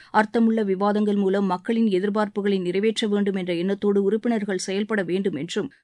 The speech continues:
பதாகைகளை ஏந்தியும் முழக்கங்களை எழுப்பியும் அவையை முடக்கும் முயற்சியில் ஈடுபடக்கூடாது என்றும் அவர் கூறினார்.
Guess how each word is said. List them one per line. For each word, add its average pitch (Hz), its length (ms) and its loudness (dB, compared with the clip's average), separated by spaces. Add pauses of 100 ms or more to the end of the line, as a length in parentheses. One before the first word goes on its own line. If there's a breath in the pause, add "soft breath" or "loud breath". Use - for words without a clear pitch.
(140)
பதாகைகளை 254 640 2
ஏந்தியும் 214 460 2
முழக்கங்களை 226 540 0
எழுப்பியும் 202 560 0
அவையை 226 380 -2
முடக்கும் 202 420 -2
முயற்சியில் 202 460 -2
ஈடுபடக்கூடாது 208 800 0
என்றும் 175 400 -6
அவர் 180 260 -8
கூறினார். 175 440 -4